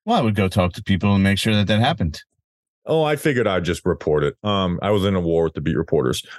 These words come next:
Speaker 2: But, dude, that's great. That's great value, a second and fifth for
Speaker 1: You're
Speaker 2: Leonard
Speaker 1: not a
Speaker 2: Williams
Speaker 1: good
Speaker 2: on
Speaker 1: friend,
Speaker 2: ex-
Speaker 1: by the way.
Speaker 2: I tried to give you news before, and, um, you haven't taken it, like the Nick Gates, Ben Bredeson rotation.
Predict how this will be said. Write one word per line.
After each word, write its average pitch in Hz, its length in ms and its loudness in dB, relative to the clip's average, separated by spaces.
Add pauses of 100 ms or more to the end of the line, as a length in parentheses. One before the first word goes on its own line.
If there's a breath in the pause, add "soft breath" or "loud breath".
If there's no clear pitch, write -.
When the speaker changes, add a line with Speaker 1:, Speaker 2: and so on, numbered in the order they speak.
(180)
Speaker 2:
But, - 240 0
dude, 190 180 2
that's 170 240 -2
great. 147 400 -2
That's 185 240 0
great 113 320 0
value, 98 400 0
a 80 60 0
second 101 380 0
and 82 120 0
fifth 107 220 0
for 87 120 0
Speaker 1:
You're 82 100 2
Speaker 2:
Leonard 87 60 2
Speaker 1:
not 85 60 2
a 87 100 2
Speaker 2:
Williams 87 120 0
Speaker 1:
good 87 60 0
Speaker 2:
on 82 60 2
Speaker 1:
friend, 90 200 0
Speaker 2:
ex- 85 40 -2
Speaker 1:
by 80 120 0
the 78 80 0
way. 78 160 -2 (1000)
Speaker 2:
I 139 100 0
tried 214 260 0
to 269 60 0
give 131 160 0
you 104 120 2
news 92 200 2
before, 82 420 0
and, 80 160 0 (640 loud breath)
um, 78 520 -2 (100)
you 95 160 0
haven't 98 200 0
taken - 280 0
it, - 80 -10
like 80 160 0
the 87 60 2
Nick 90 200 0
Gates, 90 220 0
Ben 87 240 0
Bredeson 87 320 0
rotation. 85 580 0